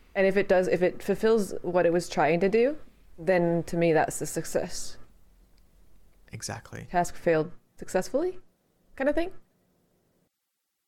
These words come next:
Speaker 1: Can you do that? Can you fail this? Can you fail a task successfully? I don't think so.
Speaker 2: I think if your intent was to fail it, you failed it successfully. If you're intending to
Speaker 1: Right.
Speaker 2: pass the thing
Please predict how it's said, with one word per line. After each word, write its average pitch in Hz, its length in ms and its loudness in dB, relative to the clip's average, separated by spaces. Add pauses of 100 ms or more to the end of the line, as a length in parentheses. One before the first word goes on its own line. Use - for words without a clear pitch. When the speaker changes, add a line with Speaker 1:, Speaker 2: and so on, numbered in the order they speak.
(220)
Speaker 1:
Can 262 160 0
you 294 60 -2
do 269 160 -2
that? 277 200 0
Can 220 120 0
you 226 180 2
fail 202 380 0
this? 196 280 -4
Can 180 180 -6
you 190 60 0
fail 190 280 2
a 185 60 0
task 175 420 0
successfully? 208 640 -4 (540)
I 220 40 -12
don't 226 100 -8
think 190 160 -6
so. - 100 2
Speaker 2:
I - 40 4
think 151 300 2
if 151 240 2
your 151 180 4
intent 151 640 0
was 127 260 4
to 131 140 -6
fail 120 460 4
it, - 160 -2
you 113 120 -2
failed 110 360 4
it - 80 -4
successfully. - 580 -4
If 110 120 -10
you're 117 180 0
intending 139 480 -4
to 113 80 -6
Speaker 1:
Right. 160 180 0
Speaker 2:
pass 120 280 4
the 165 100 -2
thing 214 360 -4